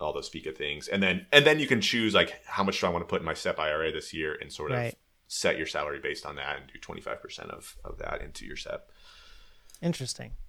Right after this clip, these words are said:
Speaker 2: I wonder if I can even do the sep I R A as of,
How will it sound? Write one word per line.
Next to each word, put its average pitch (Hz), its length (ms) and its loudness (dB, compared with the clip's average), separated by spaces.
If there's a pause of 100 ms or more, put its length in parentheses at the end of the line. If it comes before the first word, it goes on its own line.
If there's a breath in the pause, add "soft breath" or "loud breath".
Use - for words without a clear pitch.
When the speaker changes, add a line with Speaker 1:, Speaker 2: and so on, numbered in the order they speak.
(160)
Speaker 2:
I 143 100 8
wonder 185 180 12
if 185 60 10
I 196 80 12
can 170 120 6
even 160 140 6
do 147 140 6
the 151 60 8
sep - 240 2
I 131 60 6
R 123 120 4
A 117 240 -2
as 123 220 0
of, 117 200 -4